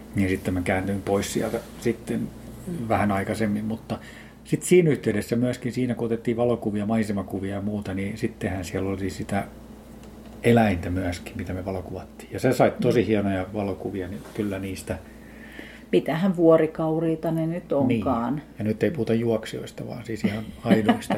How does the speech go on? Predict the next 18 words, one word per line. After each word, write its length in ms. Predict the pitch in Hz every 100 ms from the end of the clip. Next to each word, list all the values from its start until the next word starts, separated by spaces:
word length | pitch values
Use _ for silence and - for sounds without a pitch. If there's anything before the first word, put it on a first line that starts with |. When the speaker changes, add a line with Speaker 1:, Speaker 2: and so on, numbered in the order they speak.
| 107
Speaker 2:
<laughs> 100 | -
Speaker 1:
vuorikauriista. 800 | 120 110 107 117 104 104 101 -
Speaker 2:
Joo. 140 | 156 143 - - - -
Ja 60 | -
sit 160 | 165 160
siellä 240 | 170 160
oli 100 | 151
murmeleita 1080 | 143 143 143 139 - 135 131 - 120 - 131
ja 180 | 135 135 - - - - - - -
varmaan 440 | 143 135 139 98 -
Speaker 1:
Joo. 100 | 131
Speaker 2:
jotain, 320 | 135 139 120 -
mitä 380 | - 117 143 143
näitä 240 | 143 139 -
pienempiä. 680 | 147 127 113 - 135 110 156 - - - - - - -
Speaker 1:
Oravia. 420 | 104 92 87 - - - - -
Speaker 2:
No, 220 | 156 127 - - -
me, 320 | 151 151 -